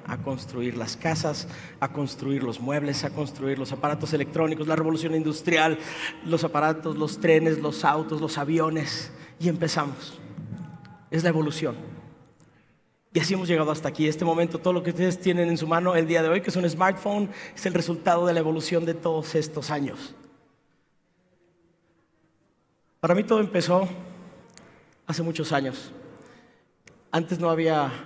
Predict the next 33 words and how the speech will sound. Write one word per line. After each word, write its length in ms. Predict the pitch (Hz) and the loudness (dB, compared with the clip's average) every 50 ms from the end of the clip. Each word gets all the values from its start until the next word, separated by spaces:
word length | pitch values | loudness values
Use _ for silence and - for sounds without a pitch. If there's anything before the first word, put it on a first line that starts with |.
| - - | -10 -6
muchos 280 | 156 156 - 160 151 - | -6 -4 -4 -4 -6 -6
juguetes 520 | - 147 131 143 147 147 147 156 143 135 | -6 -4 0 0 0 0 0 -2 -4 -4
o 40 | 131 | -4
muchos 280 | 131 131 - 143 - - | -8 -8 -8 -8 -8 -4
juegos, 440 | - 151 139 135 131 131 - - - | -2 0 0 0 -2 -6 -10 -12 -10
canicas, 520 | - 127 120 131 127 - 135 139 139 139 - | -8 -8 -6 -6 -6 -4 -2 -2 -2 -4 -4
trompos, 440 | 123 120 120 120 - - 131 131 | -6 -6 -6 -6 -8 -8 -8 -6
carritos 600 | - 139 131 135 135 135 - 143 123 - - - - - - - - - _ _ _ _ _ _ | -6 -4 -4 -4 -4 -4 -6 -8 -10 -10 -12 -16 -18 -20 -20 -20 -20 -20 _ _ _ _ _ _
y 80 | - 151 | 4 4
autos 480 | 147 147 147 - 143 135 - - - - - | 4 4 2 0 -4 -6 -6 -10 -14 -10 -6
de 80 | 139 131 | -4 -4
control 340 | - 135 120 143 143 143 135 | -2 -2 0 0 0 2 2
remoto. 320 | 147 139 143 147 143 - - - - - - - - - - - - _ _ _ _ - - - - - | 2 2 0 0 -2 -4 -14 -16 -18 -20 -20 -20 -20 -20 -20 -20 -20 _ _ _ _ -20 -20 -20 -18 -10
Pues 100 | - 160 | -2 0
yo 80 | 190 196 | 2 2
jugaba 240 | 180 190 190 190 196 | 4 6 6 6 6
mucho 240 | 190 190 185 190 185 | 6 4 2 0 0
con 100 | 175 156 | 0 0
los 100 | 135 165 | 2 2
autos 240 | 165 160 165 156 | 2 2 0 0
de 100 | 147 147 | -2 0
control 320 | 143 147 143 147 156 156 143 | 0 0 0 2 2 2 2
remoto. 340 | 147 143 143 139 143 - - - - - - - - - - - _ _ _ _ _ _ _ _ _ _ _ _ _ _ _ _ _ _ _ _ - | 2 2 0 0 0 -4 -8 -14 -14 -16 -18 -20 -20 -20 -20 -20 _ _ _ _ _ _ _ _ _ _ _ _ _ _ _ _ _ _ _ _ -10
Esta 180 | - - - 202 | -2 2 2 4
lámina 280 | 196 196 196 196 190 | 4 2 2 0 0
que 100 | 190 175 | 0 0
les 60 | 165 | 0
voy 100 | 170 185 | 2 2
a 60 | 185 180 | 2 2
presentar 640 | 170 139 165 156 - 175 170 175 - - - - - - - - | 2 0 0 2 2 2 2 2 0 -6 -12 -14 -16 -18 -6 -2
habla 220 | - 160 170 170 | 0 2 2 2
acerca 320 | 160 - 170 156 - 165 151 | 0 0 -2 -2 0 0 2
de 520 | 151 151 156 151 147 - - - - - | 2 2 2 2 -2 -6 -14 -16 -18 -18